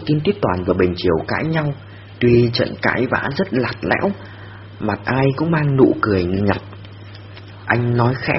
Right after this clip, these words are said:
một câu, tôi đáp khẽ một câu, giọng điệu vẫn khống chế ở mức độ vừa phải. Đừng nói là người ở ngoài không nghe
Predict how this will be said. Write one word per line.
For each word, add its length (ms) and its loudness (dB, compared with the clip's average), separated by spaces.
một 120 4
câu, 200 4
tôi 160 8
đáp 120 2
khẽ 120 0
một 140 6
câu, 160 4
giọng 300 0
điệu 240 4
vẫn 220 2
khống 380 2
chế 320 4
ở 140 4
mức 280 2
độ 280 4
vừa 160 6
phải. 300 -2
Đừng 280 2
nói 340 0
là 120 0
người 320 4
ở 120 2
ngoài 320 0
không 260 0
nghe 140 -2